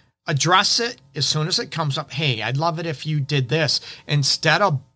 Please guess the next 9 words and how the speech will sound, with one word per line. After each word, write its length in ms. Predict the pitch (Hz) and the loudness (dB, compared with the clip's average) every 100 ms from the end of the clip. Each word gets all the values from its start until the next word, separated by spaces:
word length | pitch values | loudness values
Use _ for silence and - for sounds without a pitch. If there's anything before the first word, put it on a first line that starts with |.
| _ | _
barking 580 | 170 160 170 - 113 110 | 2 4 2 -2 -6 -4
and 160 | 120 127 | -2 2
yelling 680 | 139 156 160 147 117 113 - _ _ | 4 6 4 2 -2 -6 -14 _ _
and 240 | 147 135 | 0 2
ye-, 260 | 127 127 147 | 2 2 0
lecturing 600 | 160 175 - - 139 131 | 2 0 0 -2 0 0
at 140 | 143 | 0
that 200 | 151 147 | 2 0
person, 440 | - 160 156 123 | 0 -2 0 -2